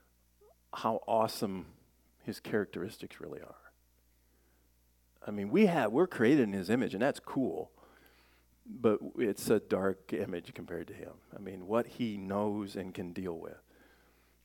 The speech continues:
You know, you think about when you pray, "Well, God, this is how it is, and this is the way I'd like it."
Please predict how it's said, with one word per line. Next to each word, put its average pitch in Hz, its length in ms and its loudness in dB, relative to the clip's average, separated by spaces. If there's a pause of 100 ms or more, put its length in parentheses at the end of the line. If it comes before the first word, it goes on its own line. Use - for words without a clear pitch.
(120)
You 101 80 -10
know, 101 60 -4
you 104 140 -4
think 104 180 -2
about 98 280 4
when 101 120 -4
you 95 80 2
pray, 101 300 4
"Well, 92 160 2
God, 147 340 6
this 165 160 4
is 160 80 -4
how 147 220 4
it 117 60 2
is, - 340 -2 (120)
and 113 160 0
this 117 140 -2
is 123 80 -4
the 113 60 -4
way 107 140 4
I'd 98 120 2
like 80 240 -2
it." - 100 -8